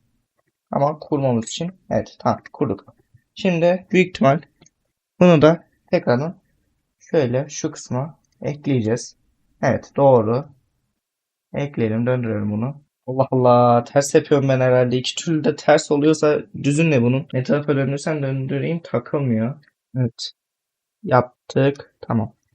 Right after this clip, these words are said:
Güzel, yapıldı. Şöyle bir zorlasak çıkar mı? Çıkmıyor. Güzel. Şöyle bir şekilde olmuş oluyor. Şunu da şöyle koyalım.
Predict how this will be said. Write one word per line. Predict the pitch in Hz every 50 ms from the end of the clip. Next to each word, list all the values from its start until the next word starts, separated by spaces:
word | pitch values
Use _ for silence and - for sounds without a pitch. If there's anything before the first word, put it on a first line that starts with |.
| _ _ _ _ _ _
Güzel, | - 139 123 - - _ _ -
yapıldı. | 151 147 147 - 117 110 123 139 - - _ _ _ _ _ _ _ _ _
Şöyle | - 143 127 127 127
bir | 123 110 -
zorlasak | - 139 131 131 120 117 113 110 - - 127 127 -
çıkar | - - - 123 110 107
mı? | 110 127 143 156 151 - _ _
Çıkmıyor. | - - - - 131 127 - - - 107 110 120 143 160 156 - _ _ _ _ _ _ _ _ _ -
Güzel. | 135 123 117 113 113 120 135 - _ _ _ _ _ _ _ -
Şöyle | - - 156 131 117 123 131 - - _ _ _ _ _ _ _ _ _ - - _ -
bir | 156 143 139 143
şekilde | 143 143 - - - 139 135 - - 110 123 143 156 175
olmuş | 147 143 135 113 113 120 - 123
oluyor. | 120 120 113 110 123 156 160
Şunu | - - - - - - - 120 110 -
da | - -
şöyle | - - 117 113
koyalım. | - - 139 135 143 139 -